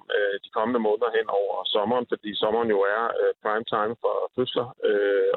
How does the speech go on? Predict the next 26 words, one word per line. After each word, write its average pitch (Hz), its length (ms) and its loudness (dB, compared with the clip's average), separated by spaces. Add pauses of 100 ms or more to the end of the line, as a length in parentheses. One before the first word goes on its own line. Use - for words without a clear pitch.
(140)
og, 101 100 0 (160)
øh, 98 140 2 (100)
og, 104 60 2 (160)
og 101 100 0
der 110 180 0
handler 113 200 2
det 107 120 0
jo 101 100 2 (140)
om 110 60 -6 (200)
at, - 120 -4 (100)
øh, 95 160 0
få 98 300 -2 (480)
udjævnet, 113 580 2
kan 98 100 0
man 95 100 -2
sige, 104 280 0
opgaveløsningen 104 960 0
i, 104 160 2 (160)
øh, 95 120 2
i, 101 180 -4 (280)
i 95 120 0
regionens, 104 720 -2
øh, 98 320 0 (100)
på 113 60 0 (160)
regionens 107 340 -2
fire 113 140 0